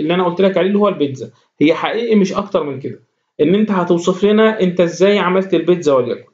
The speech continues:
تمام؟ هنفترض إن أنت بتتفرج على برنامج مثلًا في، في قناة من قنوات الطبخ،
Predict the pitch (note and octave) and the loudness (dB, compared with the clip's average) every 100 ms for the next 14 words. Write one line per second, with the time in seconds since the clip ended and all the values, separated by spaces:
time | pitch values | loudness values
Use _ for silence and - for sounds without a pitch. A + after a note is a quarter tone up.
0 | _ - G3+ B3 - _ - D#3 D#3+ G3+ | _ 0 0 -2 -8 _ -6 -4 -2 -2
1 | F#3+ F3+ F#3 F#3+ E3 D#3 F3+ F3 D#3+ D#3 | -2 -2 -2 -2 -2 -2 0 0 0 -2
2 | C#3+ C#3 D#3+ E3 D3 D#3+ E3 D3+ C3+ - | -2 0 0 0 0 -2 0 -2 -2 -4
3 | C3+ B2 C3+ C3+ C#3 E3 E3 - C#3 D3 | -2 0 -2 -2 -2 -2 -4 -2 -2 0
4 | D#3+ E3 F#3 A3 - | -4 -2 -4 -4 -14